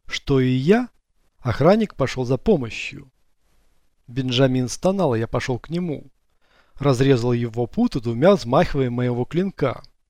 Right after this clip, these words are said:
и подхватил его, поскольку он едва не упал со стула вниз лицом.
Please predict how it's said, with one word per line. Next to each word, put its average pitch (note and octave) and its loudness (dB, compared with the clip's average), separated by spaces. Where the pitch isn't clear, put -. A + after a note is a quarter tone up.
и B2 -8
подхватил F#3 0
его, G#2 -6
поскольку C#3 0
он C#3 2
едва C#3 4
не B2 0
упал G3 0
со C3 -4
стула E3 2
вниз A#2+ -4
лицом. - -6